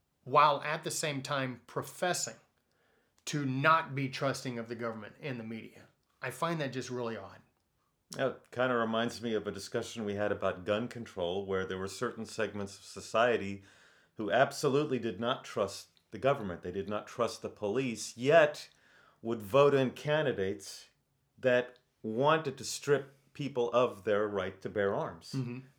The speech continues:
Speaker 2: Um, and only let the government and the police carry guns,
Speaker 1: Yeah.
Speaker 2: which to me just,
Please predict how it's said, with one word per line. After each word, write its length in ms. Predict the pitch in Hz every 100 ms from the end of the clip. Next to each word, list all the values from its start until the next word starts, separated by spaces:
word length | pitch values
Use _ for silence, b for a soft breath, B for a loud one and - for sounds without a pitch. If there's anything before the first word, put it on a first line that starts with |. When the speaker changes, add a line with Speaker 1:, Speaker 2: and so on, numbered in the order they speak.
| _ 110
Speaker 2:
Um, 340 | 101 92 90 -
and 220 | 113 131 -
only 360 | 127 127 131 123
let 260 | 120 117
the 80 | 123
government 460 | 127 120 117 113 101
and 120 | 104
the 60 |
police 540 | 107 - 120 170 143 -
carry 320 | - 107 95
guns, 440 | 95 131 92 - -
Speaker 1:
Yeah. 60 |
Speaker 2:
which 220 | 113 - -
to 100 | 127
me 200 | 147 135
just, 360 | 110 110 -